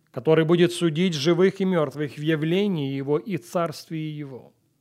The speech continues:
Проповедуй Слово, настой во время и не во время.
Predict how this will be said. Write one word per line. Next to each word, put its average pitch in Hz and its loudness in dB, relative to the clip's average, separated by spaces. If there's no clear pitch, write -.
Проповедуй 208 4
Слово, 190 -4
настой 160 0
во 170 4
время 185 2
и 202 -2
не 185 0
во 165 -2
время. 127 -10